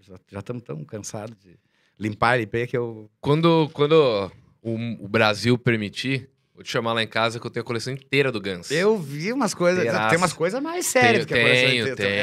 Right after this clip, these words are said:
Speaker 1: É.
Speaker 2: tem bastante coisa de colecionador, assim. Tem o box do
Speaker 1: Eu
Speaker 2: Appetite,
Speaker 1: vi, tem
Speaker 2: que
Speaker 1: umas
Speaker 2: é bem
Speaker 1: coisas
Speaker 2: foda.
Speaker 1: nojentas. Aquele box é nojento.
Speaker 2: Aquele box é
Speaker 1: Aquele box é
Speaker 2: nojento.
Speaker 1: nojento.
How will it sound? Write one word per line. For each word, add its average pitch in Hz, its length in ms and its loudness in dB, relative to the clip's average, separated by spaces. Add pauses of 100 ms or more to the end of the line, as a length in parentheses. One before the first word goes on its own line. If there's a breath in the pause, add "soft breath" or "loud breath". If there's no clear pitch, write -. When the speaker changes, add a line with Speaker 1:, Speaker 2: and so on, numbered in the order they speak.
(160)
Speaker 1:
É. 120 80 0
Speaker 2:
tem 117 100 0
bastante 110 300 -6
coisa 87 640 -8 (200)
de 107 100 -18
colecionador, 101 760 -4
assim. 87 280 -10
Tem 98 120 -8
o 101 60 -2
box 95 300 -4
do 92 100 -6
Speaker 1:
Eu 131 240 0
Speaker 2:
Appetite, 95 260 -2 (100)
Speaker 1:
vi, - 60 -2
tem - 80 -14
Speaker 2:
que 123 100 -6
Speaker 1:
umas 117 140 -8
Speaker 2:
é - 20 -10
bem - 80 -10
Speaker 1:
coisas 120 240 -6
Speaker 2:
foda. 123 160 -6
Speaker 1:
nojentas. 127 340 -2
Aquele 220 220 -2
box 143 280 -4
é 175 60 -6
nojento. 135 440 -8
Speaker 2:
Aquele 101 160 -10
box 85 220 -16
é - 40 -8
Speaker 1:
Aquele - 20 -8
box 92 180 -8
é - 60 -10
Speaker 2:
nojento. 127 60 -14
Speaker 1:
nojento. 113 240 -16